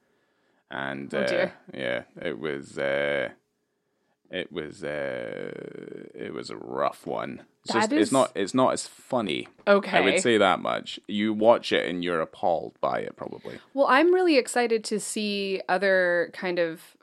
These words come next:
Speaker 2: I, I, I've been enjoying, like, the Spectrevision, uh, kind of company that Elijah Wood and, and a few other people have put together, because we've seen some really cool movies come out of them, that company, like Mandy and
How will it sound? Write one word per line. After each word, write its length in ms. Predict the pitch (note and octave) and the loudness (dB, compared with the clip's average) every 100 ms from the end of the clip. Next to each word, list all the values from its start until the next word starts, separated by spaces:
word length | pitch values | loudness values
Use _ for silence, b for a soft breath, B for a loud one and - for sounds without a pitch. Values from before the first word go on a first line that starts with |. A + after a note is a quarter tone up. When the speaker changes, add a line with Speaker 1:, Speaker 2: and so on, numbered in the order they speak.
| _ - | _ -6
Speaker 2:
I, 80 | - | -2
I, 120 | C#3 - | 0 0
I've 140 | F#3 | 0
been 120 | A3 | 0
enjoying, 480 | A3+ F#3 F#3+ F#3+ F#3 | 0 0 4 4 4
like, 160 | E3+ E3 | 0 -2
the 80 | F3+ | -8
Spectrevision, 1160 | - F3 - F#3+ F#3 F3+ F3+ E3+ E3+ E3+ E3+ E3 _ - _ _ _ - | -4 -4 -4 -6 -4 -4 0 2 2 -2 -4 -10 _ -20 _ _ _ -12
uh, 320 | G#2 G2+ - - - _ _ | -8 -8 -10 -16 -20 _ _
kind 260 | - F3+ F3+ | -12 -10 -10
of 140 | F3+ - _ _ - | -12 -18 _ _ -8
company 540 | G#3+ G3 F#3 F3 E3 | -4 0 0 0 0
that 280 | E3 D#3 - | 0 -2 -2
Elijah 320 | F3 E3+ E3 | -2 -2 -2
Wood 220 | F3 F3 F#3 | -4 -6 -6
and, 260 | F3+ F#3 - - | -10 -12 -16 -16
and 260 | G3+ - | -14 -12
a 60 | G3 | -12
few 180 | G3 F#3 | -8 -6
other 140 | F#3 | -6
people 260 | F3+ F#3 F#3+ | -6 -4 -4
have 120 | F3+ | -4
put 120 | F3+ - | -4 -6
together, 600 | G3 G3 F#3 F3 F3 F3 B B | 0 2 4 4 2 -2 B B
because 220 | F#3 F3+ | -4 -2
we've 140 | G3 - | -2 -4
seen 260 | G3+ F#3 | -6 -6
some 180 | - F3 | -8 -8
really 400 | F3 F#3+ F#3+ F#3 | -4 -2 0 -2
cool 260 | F#3 F#3+ F3+ | -2 -4 -2
movies 360 | F3 E3+ E3 | -4 -4 -6
come 200 | - E3 | -6 -4
out 120 | D3 D3 | -4 -6
of 100 | - | -8
them, 440 | - - G3+ G3+ | -8 -8 -10 -12
that 140 | G#3+ - | -14 -12
company, 320 | G3+ G3+ F#3+ | -14 -12 -10
like 180 | G#3 G#3 | -10 -6
Mandy 580 | F#3+ F3+ F3+ F3+ F#3 F#3 | -4 -4 -4 -6 -8 -10
and 280 | G3+ G#3+ | -12 -14